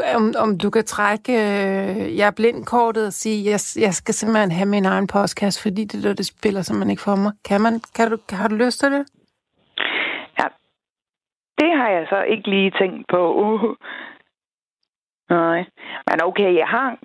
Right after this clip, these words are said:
Speaker 2: godt nok også snakket, øh, lidt med visverden om det og sådan. Men altså, der var de her postkasser jo kommet, og jeg har stået et godt stykke tid og sådan. Og, øh, det koster jo også kassen, og hvis man lige pludselig skal skille dem alle sammen ud, ikke?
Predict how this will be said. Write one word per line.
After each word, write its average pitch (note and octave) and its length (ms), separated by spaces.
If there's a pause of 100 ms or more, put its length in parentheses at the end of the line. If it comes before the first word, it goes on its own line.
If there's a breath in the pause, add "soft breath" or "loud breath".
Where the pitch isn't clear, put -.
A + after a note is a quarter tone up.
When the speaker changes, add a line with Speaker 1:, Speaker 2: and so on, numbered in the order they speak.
(120)
Speaker 2:
godt A#3 160
nok A#3+ 180
også A#3+ 240
snakket, A#3 360
øh, D#3+ 320
lidt G#3 180
med A#3 160
visverden F#3 640
om F3 240
det G3 140
og D3+ 120
sådan. E3+ 340 (600 loud breath)
Men E3+ 180
altså, E3 440 (100)
der A3+ 80
var B3 140
de B3 260
her G#3 120
postkasser G3 880
jo C#3+ 180
kommet, F#3 420
og C3 240
jeg A#2+ 120
har D3+ 200
stået F3 240
et - 140
godt F3 180
stykke - 300
tid A3+ 180
og - 60
sådan. G3 360 (800 loud breath)
Og, D#3+ 420
øh, D3 180
det G3+ 300 (160)
koster F#3 400
jo D3+ 180
også F#3+ 200
kassen, G3 440
og C#3 300
hvis - 240
man D#3 200
lige F3+ 120
pludselig F#3+ 360
skal - 180
skille E3+ 280
dem D#3 160
alle F#3 280
sammen E3+ 260
ud, F3+ 180
ikke? C3+ 240